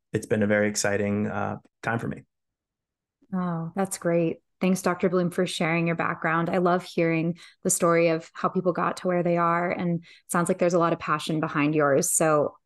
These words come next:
Speaker 2: really thrilled that you're here to talk to us today. So just to give our listeners some context right at the top, what are you seeing right now as the top challenges in supporting preventive care for patients that are living with complex diabetes?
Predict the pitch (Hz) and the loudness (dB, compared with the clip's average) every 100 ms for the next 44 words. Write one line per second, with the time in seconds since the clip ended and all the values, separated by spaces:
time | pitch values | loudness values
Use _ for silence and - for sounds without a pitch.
0 | - 185 170 170 170 147 151 156 - 165 | -4 2 2 2 0 0 0 0 0 0
1 | 170 147 160 147 - - 160 - 160 147 | 0 -2 -2 -6 -4 -4 -2 -2 0 0
2 | 165 - - - _ _ _ _ _ _ | 0 -4 -20 -20 _ _ _ _ _ _
3 | - - 254 277 349 427 254 180 175 170 | -4 0 2 2 0 2 2 2 2 2
4 | 170 196 175 170 - - - - 170 165 | 2 2 2 2 0 -6 -4 0 0 0
5 | 156 151 160 151 156 - 160 156 156 170 | 0 0 0 -2 -4 -2 0 0 0 -4
6 | - 156 151 - - _ _ - 214 190 | -2 0 0 -2 -16 _ _ -4 -2 0
7 | 247 339 359 233 220 - 185 170 170 156 | 0 2 4 4 4 2 0 0 0 0
8 | 165 156 151 - 170 165 - 160 - 156 | 0 2 2 2 0 -2 -2 -6 0 0
9 | - - 151 139 135 151 - - 175 - | 0 -4 0 0 0 0 -2 -2 -2 -4
10 | - - 180 - 175 - 156 147 147 151 | -4 0 0 2 -2 0 0 2 0 0
11 | 160 143 139 - 156 151 151 170 - 147 | -2 0 -2 -4 -4 -4 -2 -4 -2 -2
12 | - 170 - - - 87 - - - - | 0 -2 0 -2 0 0 0 -2 -4 -4
13 | - - - - - 175 185 185 - - | -4 -4 -6 -4 -2 -2 -2 -2 -2 -2
14 | - | -6